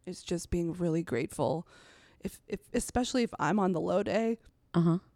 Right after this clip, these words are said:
Speaker 1: being grateful to all the people around me personally and professionally who are not having that day.
Speaker 2: Oh, it's
Speaker 1: And it's like,
Speaker 2: so
Speaker 1: how can I, um, be, I'm so grateful for her energy because you're l-,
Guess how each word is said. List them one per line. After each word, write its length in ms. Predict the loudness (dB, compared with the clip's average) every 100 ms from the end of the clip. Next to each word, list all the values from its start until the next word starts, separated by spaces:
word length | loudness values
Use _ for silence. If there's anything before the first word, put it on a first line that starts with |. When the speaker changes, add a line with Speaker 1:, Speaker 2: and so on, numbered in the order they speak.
| -8
Speaker 1:
being 180 | -6
grateful 360 | -4 -6 -2 0
to 60 | 0
all 160 | -2
the 60 | -4
people 280 | -6 -4 -4
around 280 | -4 -4
me 100 | -4
personally 380 | -4 -6 -6 -4
and 60 | -4
professionally 640 | -4 -4 -4 -2 0 0
who 140 | -2 -2
are 80 | -2
not 280 | -2 -4 -6
having 300 | -8 -10 -10
that 180 | -10 -8
day. 320 | -10 -10 -14 -12 0
Speaker 2:
Oh, 180 | 4 4
it's 160 | 2
Speaker 1:
And 140 | 0 2
it's 100 | 2
like, 200 | 4 2
Speaker 2:
so 40 | -2
Speaker 1:
how 220 | -4 -4
can 200 | -2 -2
I, 380 | -2 -4 -6 -10 -18 -20 -20 _ -14 -6
um, 480 | -2 -2 -4 -8 -12 _
be, 140 | -4 -4
I'm 120 | -2
so 380 | -4 2 4 4
grateful 440 | 4 0 0 -2 -4
for 200 | -4 -4
her 260 | 0 2
energy 480 | 2 2 2 2 2
because 320 | 0 -4 -4
you're 120 | -2 -2
l-, 220 | -2